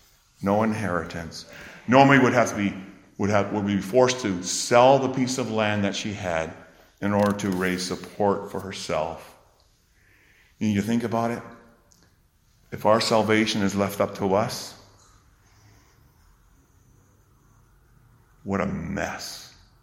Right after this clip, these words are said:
we'll make of things. Elimelech is proof. What a mess we make of our lives. We make such messes out of our lives. Thank God that He's greater,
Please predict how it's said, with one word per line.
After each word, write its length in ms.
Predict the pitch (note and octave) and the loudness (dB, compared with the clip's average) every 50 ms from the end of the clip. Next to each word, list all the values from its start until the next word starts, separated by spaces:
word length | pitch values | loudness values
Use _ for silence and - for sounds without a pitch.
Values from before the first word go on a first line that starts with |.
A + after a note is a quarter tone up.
| _ - | _ -14
we'll 160 | - D#2+ D#2+ | -12 -10 -10
make 240 | E2+ E2+ F2 E2+ - | -8 -10 -10 -10 -12
of 80 | - - | -14 -16
things. 480 | - E2 E2 G2 G#2 - - - - - _ _ _ _ _ _ _ _ _ _ _ _ _ _ _ _ _ _ _ _ - | -16 -16 -16 -16 -18 -18 -20 -20 -20 -20 _ _ _ _ _ _ _ _ _ _ _ _ _ _ _ _ _ _ _ _ -8
Elimelech 480 | F#2+ F#2 F#2 F2+ F2 E2+ E2+ E2+ - | -6 -4 -4 -4 -4 -4 -4 -4 -6
is 140 | - E2 - | -8 -10 -10
proof. 480 | - - - - D#2+ E2 - - - - - _ _ _ | -12 -14 -12 -10 -10 -10 -10 -14 -18 -20 -20 _ _ _
What 120 | - A3+ G3+ | -8 -6 -6
a 60 | A#2 | -6
mess 540 | F2 D#2+ E2+ E2 E2+ E2+ F2 E2+ - - - | -6 -6 -10 -10 -10 -8 -8 -8 -8 -8 -8
we 100 | F#2 F#2 | -6 -6
make 220 | F2 E2+ E2 - | -6 -8 -8 -10
of 120 | F2 D#2+ | -8 -6
our 140 | E2 E2 E2 | -6 -6 -6
lives. 500 | E2+ E2+ E2+ E2+ E2 E2+ E2 - - - - _ _ _ _ _ _ _ _ _ _ _ _ _ _ _ _ _ _ _ _ - | -6 -8 -8 -10 -10 -12 -16 -18 -20 -20 -20 _ _ _ _ _ _ _ _ _ _ _ _ _ _ _ _ _ _ _ _ -10
We 80 | G3 D#3+ | -8 -6
make 260 | B2+ E2+ E2+ - - | -4 -4 -6 -8 -10
such 380 | - - - G2+ F#2+ - - - - - G2 - | -12 -8 -8 -8 -8 -8 -12 -16 -16 -16 -14 -10
messes 420 | - E2+ F2 F2 - F2+ F2+ F#2+ | -8 -8 -8 -8 -8 -10 -10 -10
out 100 | F#2 F2+ | -10 -10
of 100 | F2+ F2 | -8 -10
our 120 | F2 F2 | -10 -10
lives. 460 | E2+ F2 F2 - - G2+ - - - - _ _ _ _ _ _ _ _ _ _ _ _ _ _ - _ _ _ _ _ _ _ | -10 -12 -12 -12 -14 -16 -18 -20 -20 -20 _ _ _ _ _ _ _ _ _ _ _ _ _ _ -20 _ _ _ _ _ _ _
Thank 360 | - - - B2+ A#2+ G#2 G2 - | -20 -12 -8 -6 -6 -6 -6 -8
God 400 | - F2 E2 D#2+ D#2+ D#2 - - - - - - _ _ _ _ _ _ | -8 -8 -6 -8 -8 -10 -12 -16 -20 -20 -20 -20 _ _ _ _ _ _
that 120 | - - F#2 | -16 -14 -12
He's 140 | G2 F#2+ - | -10 -12 -12
greater, 580 | - - - E2+ E2 F2 E2 D#2+ D#2+ D#2+ D#2+ | -12 -14 -12 -12 -12 -12 -12 -14 -14 -16 -18